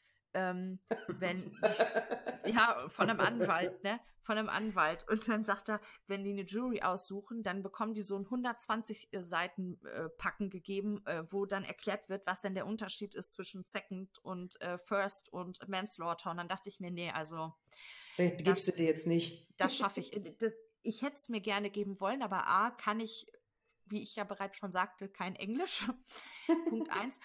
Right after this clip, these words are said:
Speaker 1: Und Punkt zwei, äh, hatte ich eine kleine Schaffenskrise und ich bin auch erst heute mit dem Fall so eben fertig geworden und da hatte ich nicht noch Zeit, hundertzwanzig Seiten zu lesen. I'm
Speaker 2: Also
Speaker 1: sorry.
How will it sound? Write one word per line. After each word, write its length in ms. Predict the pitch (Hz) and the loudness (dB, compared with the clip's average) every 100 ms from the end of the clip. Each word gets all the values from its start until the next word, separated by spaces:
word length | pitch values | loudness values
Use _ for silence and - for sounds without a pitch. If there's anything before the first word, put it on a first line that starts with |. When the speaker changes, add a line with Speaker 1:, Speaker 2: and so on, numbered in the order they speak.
| - - | -16 -8
Speaker 1:
Und 120 | 202 | -4
Punkt 240 | 202 196 | -2 -4
zwei, 380 | - 190 185 185 | -2 0 2 0
äh, 180 | - 175 | -2 -6
hatte 220 | 170 165 | -8 -10
ich 100 | 170 | -10
eine 60 | 175 | -12
kleine 260 | - 165 147 | -8 -8 -8
Schaffenskrise 760 | - 117 147 - - 156 160 | -10 -12 -16 -16 -10 -8 -6
und 180 | 160 156 | -8 -8
ich 120 | - | -10
bin 120 | 180 | -6
auch 100 | 165 | -4
erst 200 | 151 160 - | -6 -4 -2
heute 220 | 180 185 | -2 -2
mit 140 | 170 | -4
dem 120 | 160 160 | -6 -6
Fall 280 | 185 165 | -4 -4
so 100 | 160 - | -4 -2
eben 200 | 202 175 | -2 -2
fertig 380 | - 175 165 - | -2 -2 -2 -12
geworden 400 | 165 151 160 165 | -10 -2 -2 -2
und 140 | 151 | -6
da 80 | 160 | -6
hatte 160 | 165 170 | -8 -10
ich 120 | - | -6
nicht 220 | 196 226 | -4 -2
noch 160 | 220 202 | -2 -4
Zeit, 300 | - 165 160 | -4 -6 -4
hundertzwanzig 680 | 190 175 147 - 190 - 180 | -2 -4 -2 -2 -2 -2 -2
Seiten 360 | - 151 - 147 | -2 -2 -4 -12
zu 140 | - | -6
lesen. 580 | 175 147 143 135 135 131 _ - | -4 -2 -4 -6 -12 -14 _ -6
I'm 180 | 160 170 | -2 -2
Speaker 2:
Also 160 | - | 0
Speaker 1:
sorry. 60 | 170 | 4